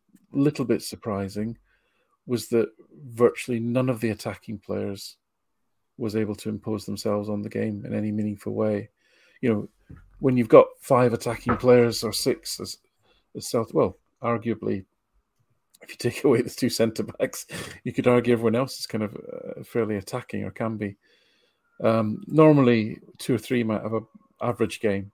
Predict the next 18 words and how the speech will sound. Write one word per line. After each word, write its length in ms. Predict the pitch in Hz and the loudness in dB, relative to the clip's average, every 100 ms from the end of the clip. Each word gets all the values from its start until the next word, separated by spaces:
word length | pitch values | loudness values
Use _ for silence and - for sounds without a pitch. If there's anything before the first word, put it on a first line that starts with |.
| _ | _
and 160 | 113 113 | -8 -8
you 40 | |
can 140 | - 107 | -10 -8
kind 200 | 127 107 | -4 -6
of 120 | - | -6
compensate 540 | 110 110 110 104 - | -10 -10 -8 -6 -6
for 60 | 98 | -6
that 160 | 92 | -6
in 100 | - | -6
most 260 | 110 98 - | -8 -10 -8
league 160 | 113 - | -8 -8
matches. 360 | - - - - | -12 -14 -16 -6
But 120 | 104 | -2
when 260 | 110 127 110 _ _ _ _ - | 0 -2 -4 _ _ _ _ -2
every 200 | 117 110 | 0 -2
single 320 | 110 104 101 | -4 -4 -4
attacking 380 | - 113 110 104 | -4 -6 -4 2
player 320 | 120 104 | 2 2